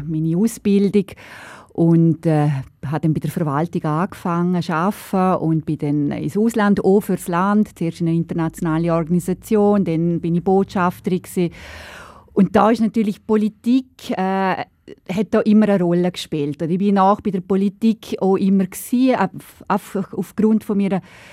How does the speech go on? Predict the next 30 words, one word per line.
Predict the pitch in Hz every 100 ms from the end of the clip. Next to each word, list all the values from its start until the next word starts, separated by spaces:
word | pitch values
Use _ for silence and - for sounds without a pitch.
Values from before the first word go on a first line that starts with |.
| - - _
von | 202
meinem | 208 202
beruflichen | 208 208 202 202 165
Werdegang. | 160 170 226 214 180 190 202
Und | 185 175
das | 208
hat | 202 202
mich | 190
einfach | 185 - -
wahnsinnig | 170 160 175 180 185 165
interessiert. | 180 180 175 - 147 160 160
Und | 214 190
natürlich | 190 - 190 202 202 190
als | 175 170 175
Liechtensteinerin | 165 190 208 185 - 160 180 170 165 - - - - -
ist | 180
man |
natürlich | 202 202 190
auch | 180
immer | 175
stolz, | 170 - 165 180 320 427 -
äh, | 233 226
auf | 226 214
sein | - 233 226
Land. | 208 185 247 254 226
Und | 185 180 180 165 -
man | 180
möchte | 180 170 -
natürlich, | 180 196 175 170
dass | - 175